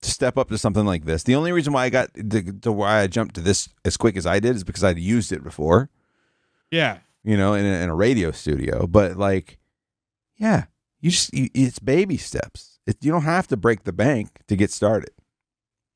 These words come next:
Speaker 2: Well, it was like whatever headset I had at the time, and the headset was surprisingly Plantronics.
Speaker 1: Mm-hmm.
Speaker 2: Has an amazing microphone.
Speaker 1: Was I, I was around for the head,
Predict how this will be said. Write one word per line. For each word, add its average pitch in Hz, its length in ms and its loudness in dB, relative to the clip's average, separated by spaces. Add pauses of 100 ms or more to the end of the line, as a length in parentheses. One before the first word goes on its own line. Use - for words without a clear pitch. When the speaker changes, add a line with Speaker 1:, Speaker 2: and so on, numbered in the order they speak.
(140)
Speaker 2:
Well, 196 160 0
it 185 80 -2
was 202 240 -2
like 156 220 -6 (180)
whatever 143 440 -6
headset 170 380 -4
I 156 60 0
had 160 100 -2
at 160 80 -6
the 165 60 -12
time, 156 440 -4
and 127 300 -8
the 110 140 -10
headset 160 420 -12
was 135 180 -14 (200)
surprisingly 180 520 -4 (120)
Plantronics. 131 760 -8 (240)
Speaker 1:
Mm-hmm. 95 280 -2 (680)
Speaker 2:
Has 185 220 -2
an 170 60 -4
amazing 131 640 -2
microphone. 120 420 -6 (1400)
Speaker 1:
Was 147 160 0
I, 233 200 -2
I 185 120 0
was 220 100 -2
around 190 300 0
for 143 100 -4
the 101 80 0
head, 85 160 0